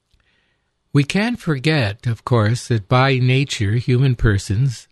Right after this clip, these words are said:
are social beings, and especially in a community of faith,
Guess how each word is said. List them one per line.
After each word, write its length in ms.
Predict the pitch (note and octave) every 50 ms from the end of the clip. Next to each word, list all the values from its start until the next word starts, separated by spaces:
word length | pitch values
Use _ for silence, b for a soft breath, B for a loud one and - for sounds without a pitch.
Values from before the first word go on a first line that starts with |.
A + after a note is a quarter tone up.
| _ _ -
are 120 | C3+ C3+ C3
social 720 | - - - - - E3+ E3+ E3 - - - C#3 C3 B2+
beings, 800 | A#2 - B2+ B2+ A#2+ A2 F2 C#2+ C#2+ C#2+ B1 C2 - _ _ _ _ _ _ _ _ _ _ _ _ _ _ _ _ _ -
and 160 | C3+ C#3 C#3
especially 800 | D3+ D3+ - - - G3 A3+ B3 - - - E3+ D3+ C3+ B2+ B2+
in 360 | A#2+ - - - C#3+ C#3 C3 C3
a 60 | B2
community 680 | - - C#3 C3 C3+ D3 D#3+ D#3 D3 - - - B2+ G#2+
of 100 | A2 -
faith, 540 | - - - D3 C3 A3 F2+ F2 - _